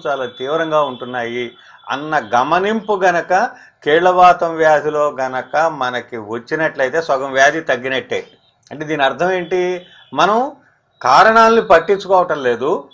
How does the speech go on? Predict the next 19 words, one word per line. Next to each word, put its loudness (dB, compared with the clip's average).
మనం 2
నొప్పినొచ్చే 2
పనులు, 0
వ్యాధులు 4
రెండు 0
రకాలుగా 4
ఉంటాయండి, -4
ఒకటి 0
వచ్చేవి, 2
రెండు -2
తెచ్చుకునేవి -4
అని. -10
వచ్చే 2
వ్యాధులు 6
ఏవి, 2
తెచ్చు-, -2
తెచ్చుకునే 0
వ్యాధులు 4
ఏవి? 0